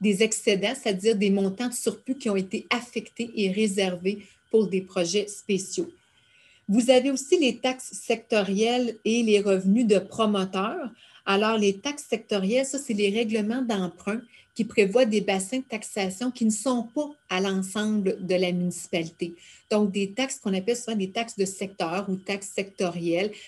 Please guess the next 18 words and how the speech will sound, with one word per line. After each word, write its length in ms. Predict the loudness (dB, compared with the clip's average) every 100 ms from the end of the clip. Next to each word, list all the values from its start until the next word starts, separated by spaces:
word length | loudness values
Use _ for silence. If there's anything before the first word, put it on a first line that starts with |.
| -4
Par 140 | 2 2
exemple, 500 | 2 0 -2 0 0
le 120 | 0
pa-, 200 | 0 0
vous 280 | 0 0 0
êtes 220 | 0 -2
dans 320 | -2 -2 0
un 60 | 2
nouveau 300 | 4 2 -2
secteur, 640 | -4 -6 -4 -4 -2 -4 -6 -14 _
le 160 | 4 6
pavage 540 | 4 2 2 0 2
est 80 | 0
fait 200 | 2 -2
pour 220 | 0 0
la 120 | 0
première 540 | -2 -2 0 2 0 -4
fois, 380 | -2 0 0